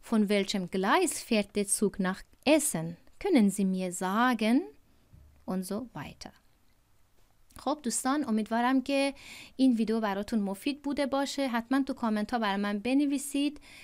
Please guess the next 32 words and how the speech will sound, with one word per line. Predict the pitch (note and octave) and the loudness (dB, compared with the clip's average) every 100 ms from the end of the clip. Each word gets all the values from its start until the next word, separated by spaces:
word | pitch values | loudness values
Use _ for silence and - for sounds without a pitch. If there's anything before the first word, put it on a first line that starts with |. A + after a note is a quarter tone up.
| - - | -8 -4
اگر | G#3+ A#3+ | -2 -2
سوالی | A#3+ A3+ A3 C4 B3+ | -2 0 0 0 0
دارید | B3+ B3+ A3+ | -2 -2 -2
یا | G#3+ | -2
یک | A#3 - | -2 -4
چیزی | - A3+ A3+ | -2 0 2
نامفهوم | G3 G3 F#3+ - C#4 C4+ | 0 -2 -6 -4 0 0
بوده | C4 B3+ | 0 0
یا | A3 G3 F#3+ - | 0 -2 -4 -6
یه | G#3 | -6
چیزی | A3+ A#3 G#3+ | -4 -4 -2
از | G3+ - | -4 -4
قلم | F#3+ G3 G#3 - | -4 -4 -4 -6
افتاده، | F#3 - F#3+ G3+ A#3+ D4+ D#4 - - | -10 -6 -4 -2 0 0 -4 -14 -8
خیلی | - B3+ | -4 -4
خوشحال | - C4 B3 A#3+ | -2 -4 0 0
می‌شم | A#3+ A#3+ A#3 A#3 | 0 0 -2 -2
که | A#3+ A3+ A3 | -2 -2 -2
برای | G#3+ F#3 | -4 -6
من | F#3+ G3 | -6 -4
بنویسید. | F#3+ D#3+ D#3+ D#3+ - - - - - - - - - - | -4 -6 -8 -10 -10 -12 -18 -20 -20 -20 -20 -20 -12 -4
اه، | G#3+ G#3 | -2 -2
و | G3+ G#3 | 0 -2
تا | G#3+ D4 | -2 -2
ویدیوی | D4 C4+ C4+ | 0 0 0
بعدی | B3 A#3+ A3 A#3 | 0 0 0 -2
ازتون | F#3+ F#3 G3+ - G#3+ G#3 | -4 -4 -6 -4 -4 -4
خداحافظی | G3+ F3 E3 - F3 F3 | -2 -4 -4 -8 -8 -8
می‌کنم. | E3 - - E3 F#3+ | -10 -10 -8 -6 -6
Bis | A#3+ | -6
nächste | - D#3 - - | -8 -10 -12 -12
Mal. | - - | -12 -14